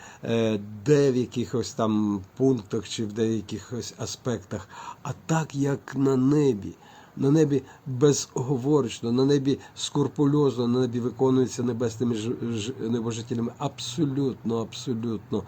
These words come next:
сто відсотків. І коли ми будемо дійсно ось, е, не тільки, е,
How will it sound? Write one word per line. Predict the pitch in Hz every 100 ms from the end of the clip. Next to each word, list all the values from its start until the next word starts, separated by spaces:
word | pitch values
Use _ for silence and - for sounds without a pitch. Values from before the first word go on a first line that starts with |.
| - - - -
сто | - - 120
відсотків. | 113 - 117 104 - - 87 - - - - - - -
І | 120 117 110 104 95 -
коли | 120
ми | 113 107
будемо | 110 101 101 101 98 95 98
дійсно | 117 104 - 101 98 92 95
ось, | 95 -
е, | 107 104 104 101 101 98
не | 104
тільки, | 101 120 101 104 - - - - -
е, | 113 107 104